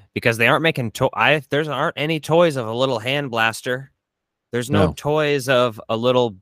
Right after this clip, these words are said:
Speaker 1: motorcycle.
Speaker 2: Yeah. And that's what I'm wondering, right? Um,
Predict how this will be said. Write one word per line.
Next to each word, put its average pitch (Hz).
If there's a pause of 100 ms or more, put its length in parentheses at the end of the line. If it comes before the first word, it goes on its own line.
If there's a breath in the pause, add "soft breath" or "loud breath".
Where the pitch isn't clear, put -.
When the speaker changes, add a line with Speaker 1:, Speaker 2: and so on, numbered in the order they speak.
(140)
Speaker 1:
motorcycle. 127 (880)
Speaker 2:
Yeah. 110 (1160)
And 95
that's 127
what 107
I'm 131
wondering, 98
right? 87
Um, 90